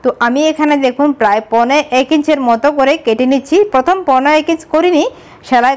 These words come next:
করার পর মোটামুটি ওয়ান ইঞ্চের কাছাকাছি হয়ে গেছে। দেখুন হালকা, দেখুন একটুখানি কাট লাগিয়ে নিয়েছি। তো আপনি চাইলে এটা বোতাম ঘরের মতো সেলাই করতে পারেন বা আলাদা কাপড় দিয়েও সেলাই করতে পারেন। তো আমি এখানে বোতাম ঘরের মতো সেলাই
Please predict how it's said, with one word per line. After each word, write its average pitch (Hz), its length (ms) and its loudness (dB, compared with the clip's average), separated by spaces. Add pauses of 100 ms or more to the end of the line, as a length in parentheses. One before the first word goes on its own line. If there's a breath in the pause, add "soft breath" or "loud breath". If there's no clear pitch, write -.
করার 277 220 0 (100)
পর 233 140 2 (160)
মোটামুটি 247 420 -2 (120)
ওয়ান 220 220 0
ইঞ্চের 262 260 -2
কাছাকাছি 226 420 -2 (120)
হয়ে 240 280 0
গেছে। 285 240 -2 (540 loud breath)
দেখুন 233 220 0 (100)
হালকা, 220 300 -2 (120)
দেখুন 214 200 -4 (180)
একটুখানি 294 460 -2 (120)
কাট 220 140 0 (140)
লাগিয়ে 208 320 -2
নিয়েছি। 254 280 0 (460 loud breath)
তো 294 60 2 (240)
আপনি 269 200 -4 (100)
চাইলে 302 220 0
এটা 311 120 0 (100)
বোতাম 262 280 -2 (120)
ঘরের 247 320 0
মতো 277 180 0 (140)
সেলাই 226 340 0
করতে 269 220 -2 (100)
পারেন 262 220 -2 (120)
বা 233 80 0 (120)
আলাদা 226 340 0
কাপড় 220 320 -2
দিয়েও 247 240 0
সেলাই 185 300 -2
করতে 214 180 -2 (100)
পারেন। 285 200 0 (440 loud breath)
তো - 40 0 (200)
আমি 254 140 -4 (100)
এখানে 330 220 0 (120)
বোতাম 269 240 0 (120)
ঘরের 285 260 2
মতো 277 140 0 (120)
সেলাই 254 240 0